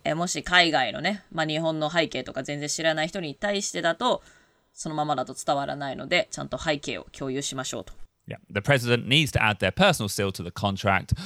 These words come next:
Speaker 2: <gasps> It's an old Japanese thing. I know. It's like a signature. I know.
Speaker 1: <laughs>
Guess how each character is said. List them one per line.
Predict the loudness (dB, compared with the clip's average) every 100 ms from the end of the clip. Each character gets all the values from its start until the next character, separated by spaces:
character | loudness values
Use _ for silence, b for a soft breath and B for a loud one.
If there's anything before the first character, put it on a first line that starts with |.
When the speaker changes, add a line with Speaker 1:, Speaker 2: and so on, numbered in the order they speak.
| -6 -6 -8
Speaker 2:
<gasps> | -10 B B _
It's | 2 2
an | 4
old | 2 0
Japanese | -6 -6 -4 -4 -6
thing. | -8 -8 -8 -14 _ _ _ _ _ _ _ _ -6
I | -2
know. | -2 -4 -8 -10
It's | -4 -2
like | -2
a | -2
signature. | -4 -6 -8 -8 -10
I | -6 -6
know. |
Speaker 1:
<laughs> | -8